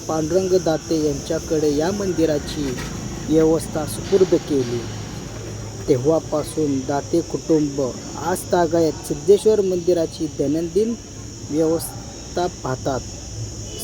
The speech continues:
सन सतराशे तेवीसमध्ये बालाजी विश्वनाथ भट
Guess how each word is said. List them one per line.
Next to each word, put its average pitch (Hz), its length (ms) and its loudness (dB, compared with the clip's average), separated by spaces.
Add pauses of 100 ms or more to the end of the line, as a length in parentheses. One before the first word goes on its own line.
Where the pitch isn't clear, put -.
(220)
सन 156 280 4
सतराशे 160 800 -2
तेवीसमध्ये 160 960 0
बालाजी 151 600 -2
विश्वनाथ 170 720 0
भट 147 220 2